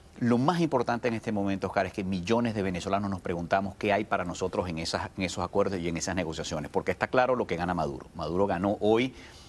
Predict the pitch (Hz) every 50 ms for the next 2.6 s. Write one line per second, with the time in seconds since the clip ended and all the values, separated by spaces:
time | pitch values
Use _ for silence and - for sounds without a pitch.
0 | - - - - 82 90 - 85 85 87 92 98 95 - 95 - 95 80 80 80
1 | - 87 85 - 87 - - 78 - 113 110 110 117 117 104 85 - - 90 85
2 | - 92 90 90 101 110 120 113 104 120 123 120